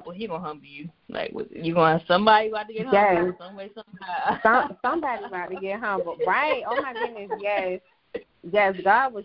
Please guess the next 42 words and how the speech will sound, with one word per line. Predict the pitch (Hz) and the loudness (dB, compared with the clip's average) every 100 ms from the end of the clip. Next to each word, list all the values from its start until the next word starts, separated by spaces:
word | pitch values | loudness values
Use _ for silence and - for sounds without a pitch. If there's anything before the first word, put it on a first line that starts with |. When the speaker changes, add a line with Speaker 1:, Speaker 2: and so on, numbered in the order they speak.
| _ | _
Speaker 2:
truly | 269 254 247 247 | -12 -10 -10 -8
humble | 220 202 190 185 156 | -8 -6 -2 -2 -4
you. | 160 165 170 190 165 143 185 - _ _ _ _ - | -8 -10 -2 0 0 -4 -8 -12 _ _ _ _ 0
Truly | 349 320 285 | 2 4 2
humble | 233 220 | 0 -2
you. | 208 185 175 | 4 4 4
Have | 214 220 240 | 2 -2 0
you | 226 | 2
out | 214 | 2
here | 262 202 190 | 2 0 0
looking | 180 156 180 | 0 -2 -2
crazy | - 220 233 220 185 180 | 2 2 2 2 2 4
because, | 185 196 180 180 - _ - - | 2 4 6 4 0 _ -4 4
oh, | 180 | 4
you, | 175 190 285 | 4 0 0
you | 269 453 | 2 2
forgot | 277 240 262 262 | 0 0 2 0
who | 226 | -2
really | 233 233 | -4 -4
making | 220 196 196 185 | -4 -4 -2 0
moves. | 185 175 170 185 | 4 4 2 0
It | 220 | 0
ain't | 285 277 | 0 0
you | 285 285 | -2 0
making | 214 208 190 | 0 2 4
Speaker 1:
Come | 185 196 | 6 6
Speaker 2:
moves. | 262 | 6
Speaker 1:
on | |
Speaker 2:
It's | 226 | 6
Speaker 1:
now. | 220 | 4
Speaker 2:
me | 220 220 | 2 0
making | 180 185 175 | 0 0 -2
the | 170 | 2
moves. | 165 160 160 202 - | 2 4 4 2 2
Okay? | 170 208 269 262 269 - 196 - | 4 6 6 4 2 -10 -18 -12
Speaker 1:
Come | 180 233 | -8 -6
on. | 240 233 - - - | -4 -6 -8 -10 0
Speaker 2:
Okay. | 196 220 220 247 202 175 | 2 4 6 6 4 2
Speaker 1:
Come | - | 2
on. | 233 | 4
Speaker 2:
<laughs> | |
Like, | 233 277 277 | 2 2 2